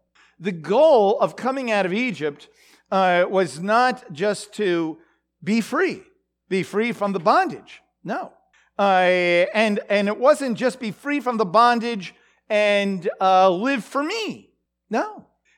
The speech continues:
It was be free from the bondage, live for me, and reach the destination and get to,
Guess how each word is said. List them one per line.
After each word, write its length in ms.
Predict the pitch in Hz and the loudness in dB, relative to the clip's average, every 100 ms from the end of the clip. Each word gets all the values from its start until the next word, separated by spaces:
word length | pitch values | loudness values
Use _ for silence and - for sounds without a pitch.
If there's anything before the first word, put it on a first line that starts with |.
| _ | _
It 160 | 214 220 | 0 2
was 160 | 190 | 0
be 160 | 165 202 | -2 -6
free 300 | - 277 302 | -6 -6 -6
from 160 | 311 349 | -6 -10
the 80 | |
bondage, 520 | 302 196 190 190 190 165 | 0 2 2 0 -6 -6
live 260 | 220 311 | -6 -6
for 200 | - 349 | -6 -8
me, 320 | 285 226 208 | -4 -2 -2
and 340 | 247 208 208 208 | -2 -2 -2 -2
reach 440 | 254 320 320 - | 0 -2 -2 -6
the 120 | 220 | -4
destination 920 | 202 220 214 - 208 202 190 - 98 - _ _ _ _ | 2 0 0 0 0 2 -2 -6 -16 -20 _ _ _ _
and 280 | 185 180 139 | -2 -2 0
get 440 | 208 254 - - | 0 0 -4 -16
to, 600 | - 262 208 147 139 165 | -10 -2 0 0 -2 -8